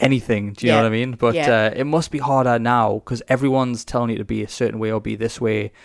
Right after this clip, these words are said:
Speaker 2: Definitely.
Speaker 1: Um, I kind of preferred it when it was just, you're, you, you should be a man with muscles or you should be a woman with makeup. Do you know what I mean? It was kind of, uh, it's, <laughs> it was better that way. It was easier to
Speaker 2: Yeah.
Speaker 1: understand. <laughs>
Speaker 2: And I was actually having a similar conversation recently about, um,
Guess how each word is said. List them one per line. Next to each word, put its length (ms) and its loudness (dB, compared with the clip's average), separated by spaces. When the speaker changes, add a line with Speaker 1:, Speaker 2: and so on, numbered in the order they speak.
Speaker 2:
Definitely. 360 -8
Speaker 1:
Um, 280 -6
I 80 -4
kind 180 2
of 80 -2
preferred 300 2
it 100 0
when 80 0
it 80 -2
was 180 -6
just, 360 -2
you're, 360 -4
you, 180 -12
you 220 -8
should 200 -6
be 120 2
a 40 0
man 200 4
with 100 -2
muscles 400 4
or 60 6
you 80 0
should 160 -4
be 40 0
a 60 0
woman 240 2
with 100 -6
makeup. 220 0
Do 80 0
you 60 4
know 60 4
what 20 2
I 20 0
mean? 140 2
It 20 -2
was 140 -6
kind 180 0
of, 140 -2
uh, 60 0
it's, 180 -2
<laughs> 40 -16
it 120 6
was 140 2
better 200 6
that 140 4
way. 80 8
It 60 8
was 120 2
easier 220 4
to 100 2
Speaker 2:
Yeah. 60 8
Speaker 1:
understand. 520 6
<laughs> 60 0
Speaker 2:
And 100 8
I 140 6
was 160 2
actually 240 -10
having 200 -10
a 40 -10
similar 300 -8
conversation 640 -12
recently 460 -10
about, 420 -6
um, 260 -4